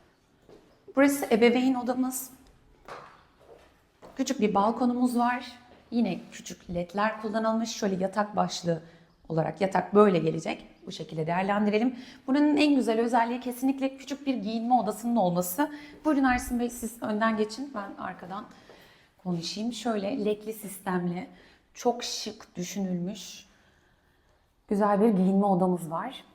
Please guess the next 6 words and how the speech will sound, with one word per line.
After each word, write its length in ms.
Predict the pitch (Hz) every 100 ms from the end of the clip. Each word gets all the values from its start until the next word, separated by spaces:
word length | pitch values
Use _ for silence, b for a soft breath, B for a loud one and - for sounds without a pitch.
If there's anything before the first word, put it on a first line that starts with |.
| _
Hemen 340 | - 254 208 180
karşısında 600 | 202 220 220 - 202 180
da 200 | 214 330 - - _ _ -
banyo 320 | 208 196 202
lavabomuz 580 | 190 175 170 165 165 160
var. 280 | 165 269